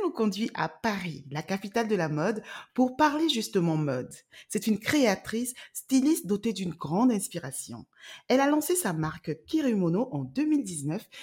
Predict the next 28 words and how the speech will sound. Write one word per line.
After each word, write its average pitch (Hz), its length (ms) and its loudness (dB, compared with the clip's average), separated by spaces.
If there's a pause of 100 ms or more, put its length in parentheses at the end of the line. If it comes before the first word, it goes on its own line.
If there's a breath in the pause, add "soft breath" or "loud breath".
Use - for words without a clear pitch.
(120 loud breath)
qui 254 220 -2
allie 247 260 4
la 214 140 2
culture 214 420 -2
de 170 120 0
deux 254 260 -2
continents, 143 540 -6 (380 loud breath)
l'Afrique 247 680 -2
et 233 100 4
l'Asie, 190 480 0 (300 loud breath)
en 226 140 4
passant 240 360 0
par 190 180 -2
le 160 120 -2
savoir-faire 160 600 -2
français. - 580 -4 (400 loud breath)
Elle 220 160 4
force - 400 2
l'admiration 180 640 0
par 208 180 0
la 160 140 2
beauté 233 500 0
et 208 40 2
la 170 120 2
qualité 240 580 0
de 208 120 0
ses 170 140 -2
créations. 135 680 -6